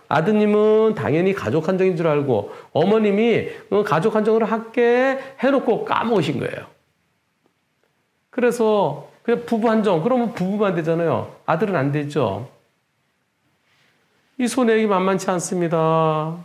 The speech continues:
하하. 보험, 보험 어떻게 가입되는지를 제대로 확인했어야 되는데, 그러지 않고 탄 자-, 저도 잘못이지만.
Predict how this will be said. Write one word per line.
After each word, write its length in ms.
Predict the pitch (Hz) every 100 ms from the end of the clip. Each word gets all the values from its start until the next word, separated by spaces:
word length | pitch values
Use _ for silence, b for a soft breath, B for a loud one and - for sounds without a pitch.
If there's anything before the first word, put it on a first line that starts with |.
| -
하하. 920 | - 170 - 165 156 151 147 147 160 - B B B B _ _
보험, 500 | - 220 220 226 220
보험 320 | - 196 208
어떻게 300 | 156 147 196
가입되는지를 560 | 202 190 208 190 175 190
제대로 300 | 190 170 190
확인했어야 420 | 190 202 185 202
되는데, 760 | 180 175 170 156 170 175 175 160 B B
그러지 300 | - 220 196
않고 760 | 196 175 190 185 196 190 185 185
탄 200 | 190 180
자-, 240 | 170 135 139
저도 220 | 160 175
잘못이지만. 1200 | 147 156 156 156 143 143 143 143 139 113 113 139